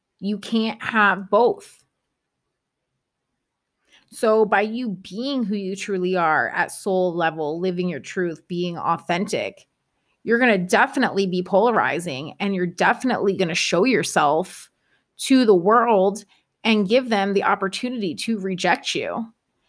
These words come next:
And you need to not be fearful of such and brush that shit off.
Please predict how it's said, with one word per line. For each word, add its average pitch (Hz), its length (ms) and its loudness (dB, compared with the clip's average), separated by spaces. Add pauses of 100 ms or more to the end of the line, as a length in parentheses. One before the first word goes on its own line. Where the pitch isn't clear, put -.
(160)
And 214 160 2
you 262 100 4
need 254 240 -2
to 220 480 -4 (680)
not 214 400 2
be 185 160 -8
fearful 220 580 0
of 151 160 -2
such - 680 -2 (720)
and 233 260 2
brush 220 320 2
that 254 180 2
shit 254 240 -2
off. 302 560 -2